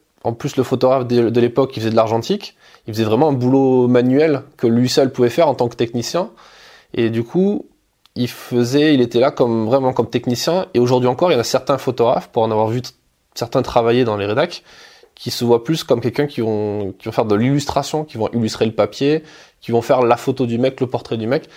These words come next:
et pas vraiment comme un journaliste qui va aller enquêter, chercher l'info, même si tous les journalistes sont pas là pour enquêter, euh, faire de l'investigation, on va dire, mais ils sont quand même là pour aller chercher un fait. Et, euh,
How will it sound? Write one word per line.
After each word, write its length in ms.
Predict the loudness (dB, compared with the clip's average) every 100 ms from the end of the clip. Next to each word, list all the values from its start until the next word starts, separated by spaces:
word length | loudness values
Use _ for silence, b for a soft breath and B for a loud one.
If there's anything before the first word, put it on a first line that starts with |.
| B B -4
et 60 |
pas 140 | 0 2
vraiment 240 | 2 2
comme 180 | 2 0
un 80 | 2
journaliste 480 | 2 2 2 0
qui 120 | -4 0
va 140 | 2
aller 100 | 2
enquêter, 600 | 0 -4 -2 0 4 2
chercher 320 | 0 -4 -6 -8
l'info, 400 | -8 -4 -4 -6 B B B B B B -6
même 140 | -6
si 140 | -6
tous 100 | -2
les 60 | 2
journalistes 240 | 2 2
sont 100 | 0
pas 100 | 0
là 120 | 0 0
pour 160 | -2
enquêter, 420 | -2 -2 0 2
euh, 320 | 2 0 -4 -2
faire 140 | -2
de 40 |
l'investigation, 600 | 0 -2 -6 -4 -2 0
on 20 | 2
va 60 |
dire, 160 | 2 0 B B B B
mais 160 | -4 -2
ils 40 |
sont 120 | -2
quand 140 | 0 2
même 100 | 2
là 100 | 0
pour 180 | 0
aller 80 | 0
chercher 300 | 0 -2 0
un 140 | -2 -4
fait. 300 | -4 -6 -6 B B B B B
Et, 180 | 0 2
euh, 600 | 2 2 0 -2 -4 -6